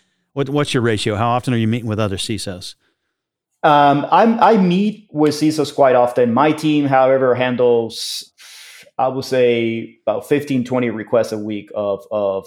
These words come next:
Speaker 2: "Hey, here's a questionnaire, fill it out." Um,
Speaker 1: Wow.
Speaker 2: so we have, I have a pretty sizable customer trust team, so I'm happy to be one of the lucky ones who get, who can say that, but it just seems to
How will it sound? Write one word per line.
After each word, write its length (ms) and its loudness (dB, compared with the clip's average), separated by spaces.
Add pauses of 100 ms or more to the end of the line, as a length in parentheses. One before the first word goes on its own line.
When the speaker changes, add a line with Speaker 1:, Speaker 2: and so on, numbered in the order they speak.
Speaker 2:
"Hey, 280 0
here's 240 -4
a 40 -6
questionnaire, 560 -4
fill 200 -8
it 80 -6
out." 180 -10
Um, 80 -20
Speaker 1:
Wow. 360 -2
Speaker 2:
so 180 0
we 200 0
have, 300 2 (600)
I 100 6
have 140 6
a 40 2
pretty 800 0 (280)
sizable 800 2
customer 440 -2
trust 360 0
team, 280 0
so 120 0
I'm 120 0
happy 300 0
to 100 -4
be 160 -4
one 200 -2
of 80 -6
the 80 -4
lucky 280 0
ones 300 -6
who 120 -10
get, 180 -4
who 120 -6
can 120 -10
say 260 2
that, 340 0
but 320 -2 (320)
it 140 -6
just 260 -2
seems 340 -4
to 280 -6